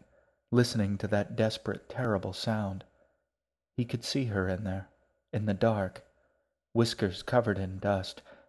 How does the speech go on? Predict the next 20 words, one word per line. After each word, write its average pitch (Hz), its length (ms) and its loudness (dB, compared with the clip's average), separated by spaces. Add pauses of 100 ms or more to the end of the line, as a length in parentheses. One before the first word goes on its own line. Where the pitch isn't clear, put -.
blind 104 400 2
and 98 200 0
frantic 107 520 0
for 104 160 0
a 95 80 0
way 98 320 0
out, 101 320 -4 (280)
worried 110 360 4
to 101 100 0
death 104 320 0
about 95 260 0
her 98 120 -2
children 101 480 -2
alone. 98 480 -2 (1040)
Despite 113 380 0
himself, 95 580 -6 (320)
eventually, 101 580 -4 (400)
he 127 100 -4
fell 104 240 0
asleep. 135 460 -6